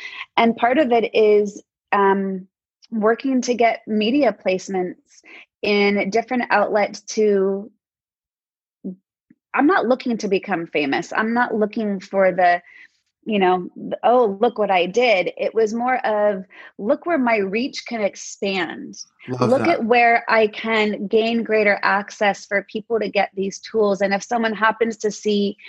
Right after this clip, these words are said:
Speaker 1: a
Speaker 2: Mm-hmm.
Speaker 1: placement I did and, you know, seek me out, then, you know, that, then I'm doing my work,
Speaker 2: Mm-hmm.
Speaker 1: which is, I just wanna help as many people as I can
Speaker 2: I
Speaker 1: get
Speaker 2: love that.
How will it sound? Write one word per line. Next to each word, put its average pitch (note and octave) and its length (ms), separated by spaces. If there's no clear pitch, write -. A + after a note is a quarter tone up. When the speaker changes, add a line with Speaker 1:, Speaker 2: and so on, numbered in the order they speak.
Speaker 1:
a - 20
Speaker 2:
Mm-hmm. B2 280
Speaker 1:
placement G#3+ 440
I G3+ 220
did G3+ 500
and, F#3+ 440
you G3+ 120
know, F#3+ 260
seek A3+ 300
me A3 160
out, B3 260
then, G#3+ 480
you A3 120
know, G#3 140
that, G#3+ 220
then A#3 140
I'm B3 180
doing A3+ 320
my F#3+ 260
work, C4+ 440
Speaker 2:
Mm-hmm. G#3+ 360
Speaker 1:
which A3+ 220
is, A3 480
I A#3 80
just F#4+ 220
wanna E4+ 160
help A#3+ 240
as F#3+ 120
many G#3+ 240
people G#3+ 400
as F#3+ 140
I F3 140
can G#3+ 340
Speaker 2:
I G3 40
Speaker 1:
get F#3 180
Speaker 2:
love A#2 100
that. E3+ 80